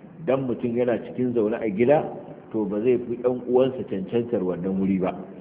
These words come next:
"غير أنه لا يزعج فيه أحد." Amma in wani ya riga ya zo ya zauna wuri, to wani ba zai zo tashe shi ba dan shi ya zauna. "إذا كان قد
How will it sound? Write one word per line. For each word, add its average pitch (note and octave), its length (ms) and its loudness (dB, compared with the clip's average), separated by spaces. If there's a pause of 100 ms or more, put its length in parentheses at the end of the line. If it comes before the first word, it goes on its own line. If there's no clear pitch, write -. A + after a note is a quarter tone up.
(440)
"غير B2 400 8
أنه A#2 360 2
لا C3 160 8
يزعج A2 480 4
فيه G#2+ 300 2
أحد." G2 200 -2 (360)
Amma G#2 420 2
in D3 200 0
wani C#3+ 200 4
ya D3 140 10
riga C3 260 4
ya C3 200 6
zo C3 180 4
ya C3+ 140 4
zauna C#3 300 0
wuri, C#3+ 320 -2 (340)
to G#2+ 60 -2
wani B2 140 0
ba A#2 80 0
zai A#2 160 2
zo A2+ 160 0
tashe A2 360 -4
shi G#2+ 120 -4
ba F#2 80 -4
dan G2+ 180 -2
shi G2+ 140 -2
ya E2+ 80 -2
zauna. E2 240 -6 (1400)
"إذا F#2+ 260 6
كان B2 260 4
قد C3 260 2